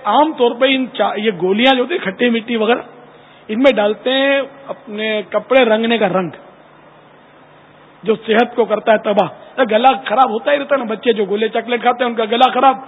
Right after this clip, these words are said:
دانت خراب، ان کو دانت صاف کرنا تو آتے نہیں ہے بچوں کو، تو بچوں کے دانت پھر جھڑ جاتے ہیں، تو پھر ماں باپ پھر وہ جھوٹ بولتے ہیں مذاق میں، "اے تیرا دانت چوہا کھا گیا۔" بولتے ہیں آج کل عام ہے،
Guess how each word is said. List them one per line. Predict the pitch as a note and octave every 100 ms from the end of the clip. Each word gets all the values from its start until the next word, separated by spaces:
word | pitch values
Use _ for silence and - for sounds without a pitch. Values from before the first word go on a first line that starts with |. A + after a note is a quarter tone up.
| - - - F#3+
دانت | A3+ C4
خراب، | - A#3 G#3+ - - - - - - - -
ان | G3
کو | G3 G#3+
دانت | G3 A3+ - - -
صاف | G#3+ A3
کرنا | B3+ B3
تو | B3 A#3+
آتے | A#3 C4+
نہیں | C4
ہے |
بچوں | A#3 A3+ G#3
کو، | F3+ D3+ - - - - - -
تو | -
بچوں | F#3 G#3 - C#4 C4
کے | B3+
دانت | G3+ A3+ B3+ B3+
پھر | A3 C4
جھڑ | F#3 A#3
جاتے | D4 C#4+ C#4 A#3+
ہیں، | F#3+ - - -
تو | -
پھر | F#3+ C4+
ماں | A#3+ A#3+
باپ | C4 B3+
پھر | A#3
وہ | A#3
جھوٹ | G#3+ B3+
بولتے | B3+ B3+ A#3 A3+
ہیں | F3+ -
مذاق | G#3+ A#3 A#3 A3+
میں، | G#3+ - - - -
"اے | C4+ C4+ C4+ C4
تیرا | C4 B3 B3
دانت | B3 A#3+ A#3+
چوہا | A#3 A#3 G#3+
کھا | G3 F#3
گیا۔" | E3+ E3 D3 C3 - - _ - - _ -
بولتے | G#3 A3
ہیں | G#3+
آج | A#3+ C4+
کل | - A#3+
عام | B3 C#4+
ہے، | F3